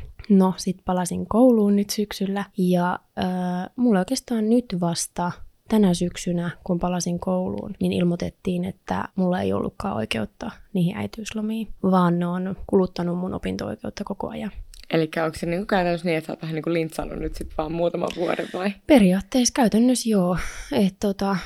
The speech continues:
Speaker 1: en oo siis tiennyt tätä.
Speaker 2: No
Speaker 1: Totta
Speaker 2: ei,
Speaker 1: kai,
Speaker 2: ei,
Speaker 1: totta
Speaker 2: vaan
Speaker 1: kai
Speaker 2: niinku
Speaker 1: uskoin siihen, mitä koulu
Speaker 2: totta
Speaker 1: sanoi, ja
Speaker 2: kai.
Speaker 1: uskoin siihen, että,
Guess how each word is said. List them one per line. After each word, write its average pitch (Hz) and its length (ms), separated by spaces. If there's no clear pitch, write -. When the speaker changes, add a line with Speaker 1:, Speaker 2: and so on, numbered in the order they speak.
Speaker 1:
en 196 180
oo 190 60
siis 226 220
tiennyt 165 420
tätä. - 220
Speaker 2:
No - 300
Speaker 1:
Totta 208 200
Speaker 2:
ei, 202 60
Speaker 1:
kai, 196 140
Speaker 2:
ei, 190 60
Speaker 1:
totta 190 120
Speaker 2:
vaan 185 100
Speaker 1:
kai 208 100
Speaker 2:
niinku 202 140
Speaker 1:
uskoin 185 540
siihen, 180 280
mitä 175 160
koulu 175 240
Speaker 2:
totta 180 180
Speaker 1:
sanoi, 180 160
ja 170 60
Speaker 2:
kai. 147 180
Speaker 1:
uskoin 175 260
siihen, 170 340
että, 185 280